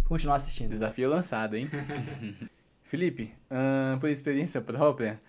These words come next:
Speaker 2: eu fui criado juntamente, justamente com essa mentalidade de ter estabilidade, e às vezes o que me garante a estabilidade é fazer um concurso público. Você já passou por essa experiência? Já pensou em fazer um concurso? O que que você pode falar sobre isso?
Speaker 1: É, até já,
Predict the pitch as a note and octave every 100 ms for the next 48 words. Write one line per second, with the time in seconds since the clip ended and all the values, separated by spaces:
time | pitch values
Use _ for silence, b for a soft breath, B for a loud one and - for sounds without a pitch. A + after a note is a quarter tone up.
0 | b b A#2 C#3 C3+ C#3 B2 C3 C3+ C#3
1 | C3+ C3+ C3 C3 C3+ B2 C3 C3+ C#3 C#3
2 | C#3 C#3+ C3+ B2 B2 A2+ A#2 A2+ A#2 A2
3 | G2 G#2 B2 C3 B2+ A#2+ B2 A#2+ B2 A#2+
4 | A2+ - C3 B2+ C3+ B2 C3+ C3 C#3 D3
5 | C#3 C3 A#2+ A#2 A#2+ - A#2 B2 A#2+ A#2
6 | - A#2+ B2 - - B2 C3+ C3 C3 C3+
7 | B2+ - b b b - D#3 G3 F#3 D3+
8 | C#3 C3+ - A#2 A#2+ D3 C#3 C3+ C3+ C#3
9 | C3+ C#3 C#3 C3+ A#2 A#2 A2+ A2 C#3 D3
10 | C#3+ C#3 C#3+ C3+ C3+ B2 A2+ A2+ A2 A2+
11 | G#2+ G2+ - - _ - - F3+ F3 G3+
12 | G#3